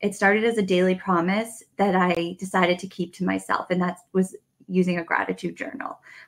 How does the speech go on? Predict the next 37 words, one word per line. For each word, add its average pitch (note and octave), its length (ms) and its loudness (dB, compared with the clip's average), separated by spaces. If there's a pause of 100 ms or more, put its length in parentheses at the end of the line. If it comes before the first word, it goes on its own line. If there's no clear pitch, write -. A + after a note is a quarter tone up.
(220)
I G3 40 6
do G3+ 160 2
that F#3+ 180 6
in F#3 80 6
the F3+ 80 2
morning F3 680 0
and F3 140 0
the E3+ 140 -6
evening. G#3 540 -4 (280)
It's G3+ 200 2
called F#3+ 240 4
the G3 40 -2
Five F3+ 280 6
Minute F#3+ 280 4
Journal. E3+ 600 2
I F3+ 180 4
absolutely G3+ 560 0
love F3+ 300 2
it. E3+ 240 2 (340)
I F#3+ 120 8
actually F#3+ 680 2
have F#3 240 0
been F3 220 2
tracking F#3 480 2
the F3 80 2
number E3+ 340 0
of E3+ 140 -4
days, F3 340 2
and F#3+ 140 2
I F3+ 80 0
think F#3+ 200 0
I'm G3+ 160 -2
on F3+ 280 2
day, E3+ 320 0
like, E3 340 0
thirteen F3+ 500 2
seventy-eight. E3+ 760 -2